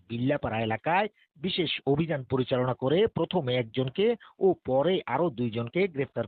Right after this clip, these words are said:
করে পুলিশ। পরে তাদের দেওয়া তথ্য মতে বাকি মালামাল উদ্ধার করা হয়। ডবলমুরিং থানার ওসি বাবুল আজাদ জানান, চুরি যাওয়ার পর স্কুল কর্তৃপক্ষ থানায় মামলা করে। মামলার পর থেকে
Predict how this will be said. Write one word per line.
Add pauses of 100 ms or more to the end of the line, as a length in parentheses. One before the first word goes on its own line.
করে
পুলিশ। (380)
পরে (160)
তাদের (100)
দেওয়া (140)
তথ্য (160)
মতে (460)
বাকি
মালামাল (120)
উদ্ধার
করা
হয়।
ডবলমুরিং
থানার
ওসি
বাবুল
আজাদ
জানান, (100)
চুরি (100)
যাওয়ার
পর (240)
স্কুল
কর্তৃপক্ষ (180)
থানায়
মামলা
করে। (400)
মামলার (100)
পর (100)
থেকে